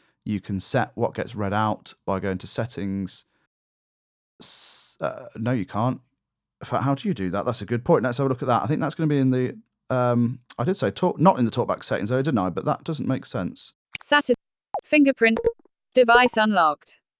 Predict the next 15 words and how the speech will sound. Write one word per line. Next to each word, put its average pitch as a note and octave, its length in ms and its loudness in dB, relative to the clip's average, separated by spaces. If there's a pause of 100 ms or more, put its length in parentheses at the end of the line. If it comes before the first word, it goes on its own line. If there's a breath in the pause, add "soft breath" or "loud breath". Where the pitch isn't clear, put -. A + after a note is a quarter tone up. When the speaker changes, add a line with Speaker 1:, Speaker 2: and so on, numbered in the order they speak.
(100)
Speaker 2:
Claire C4 300 6
Louise A3 400 4
Norman. G#3 260 0 (400)
Speaker 1:
Right, G#2+ 180 0
let's B2 220 -4
have A#2 140 -2
a A2 40 -4
look G#2+ 220 -4
at - 100 -8
that. D#2 240 -6 (220)
Speaker 2:
Pixel C4+ 320 2
launch. G#3 260 2 (160)
Android A#3 460 6
accessibility A#3+ 760 4
s-, - 100 -6